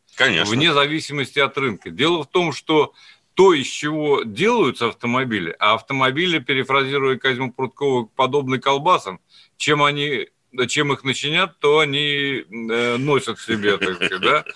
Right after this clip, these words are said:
Speaker 2: Поэтому, э, начинает их все больше, п-, программы все сложнее, и, э,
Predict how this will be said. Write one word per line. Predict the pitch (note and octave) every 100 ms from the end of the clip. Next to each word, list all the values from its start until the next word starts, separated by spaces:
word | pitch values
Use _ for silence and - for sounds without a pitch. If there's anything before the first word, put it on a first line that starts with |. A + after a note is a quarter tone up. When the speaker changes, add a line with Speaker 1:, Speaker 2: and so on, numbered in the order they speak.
| - - _
Speaker 2:
Поэтому, | C3 D#3 D#3+ E3+ E3 D#3 - _ _ _
э, | B2+ C3+
начинает | C#3 C3 D#3 F3 E3 C#3
их | C#3
все | - D3+
больше, | C#3+ E3+ G#3 - C3+
п-, | G2 A#2 A#2+ B2
программы | - C#3 C#3 D3 C#3 B2
все | C#3+
сложнее, | A#2+ C#3+ C#3 C#3 G3 G3+ A#2+ - _ _ _
и, | C#3+ D3
э, | C3 C3 B2+ B2 A#2+